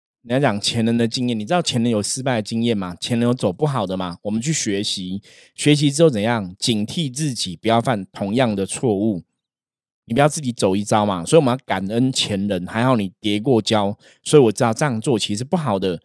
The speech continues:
这也是人类这种学习啊。我们从前人失败经验去提醒自己嘛，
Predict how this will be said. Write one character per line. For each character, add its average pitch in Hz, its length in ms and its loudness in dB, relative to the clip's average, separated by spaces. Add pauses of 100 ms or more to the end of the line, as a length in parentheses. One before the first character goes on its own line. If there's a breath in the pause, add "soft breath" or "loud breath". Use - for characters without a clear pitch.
(320 soft breath)
这 339 100 -4
也 185 120 4
是 196 140 2
人 139 160 6
类 151 100 2
这 151 100 4
种 107 180 2
学 104 320 0
习 110 260 -2
啊。 104 260 -2 (1000)
我 117 60 -4
们 131 80 2
从 147 160 4
前 156 200 2
人 156 140 4
失 170 180 -2
败 170 120 4
经 147 160 -6
验 151 80 0
去 160 120 -6
提 117 220 -2
醒 123 200 -2
自 147 180 -4
己 101 200 -6
嘛， 90 220 -6